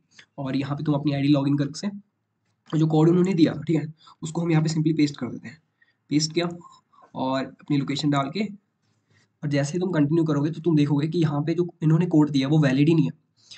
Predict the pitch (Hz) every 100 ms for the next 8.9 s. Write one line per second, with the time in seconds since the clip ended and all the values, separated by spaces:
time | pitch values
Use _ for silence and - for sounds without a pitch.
0 | - _ 160 170 202 233 247 - - -
1 | - - 156 180 185 185 156 151 156 143
2 | 127 127 - - _ _ _ - 156 156
3 | 151 - - _ 147 165 175 165 143 143
4 | 147 - 156 139 - 147 - 143 143 143
5 | 143 156 165 147 147 147 - 151 135 -
6 | _ _ - 143 165 165 175 175 151 135
7 | 104 180 180 - - _ _ _ 202 214
8 | 185 175 196 202 180 180 160 165 160